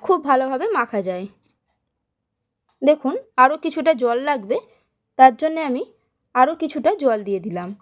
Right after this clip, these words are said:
এরপর ময়দাটাকে খুব ভালোভাবে মাখিয়ে নেব।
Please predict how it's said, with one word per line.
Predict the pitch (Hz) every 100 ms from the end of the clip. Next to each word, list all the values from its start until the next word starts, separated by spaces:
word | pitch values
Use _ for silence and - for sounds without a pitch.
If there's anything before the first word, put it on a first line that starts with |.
| _ _ _ _ _ _ _ _ _ 311
এরপর | 320 311 - _ _ _
ময়দাটাকে | 254 262 277 311 302 359 -
খুব | - 349 339
ভালোভাবে | 262 233 277 254 - 480
মাখিয়ে | 339 226 - 214
নেব। | 196 180